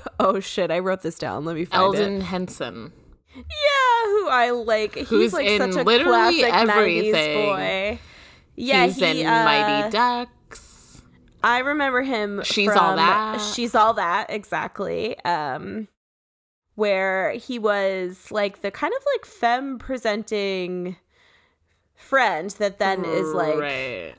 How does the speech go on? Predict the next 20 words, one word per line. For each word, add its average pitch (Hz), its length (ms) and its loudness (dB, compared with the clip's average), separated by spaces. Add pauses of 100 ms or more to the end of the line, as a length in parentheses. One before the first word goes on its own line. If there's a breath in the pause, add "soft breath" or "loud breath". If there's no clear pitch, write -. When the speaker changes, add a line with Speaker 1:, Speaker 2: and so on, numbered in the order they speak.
Speaker 1:
"Oh, 247 160 6
actually, 220 560 0
like, 190 400 -2
I'm 196 320 -4
straight 185 400 -4
and 156 100 -4
I'm 175 120 -4
dating, 160 360 -4
like, 151 320 -6
this - 380 -10
other 120 400 -4
girl." 85 320 -6
Like, 202 180 -4
he 240 100 -6
dates 214 240 -2
his 196 120 -8
sister 185 420 -10
or 208 60 -8
something, - 420 -12
right? - 360 -8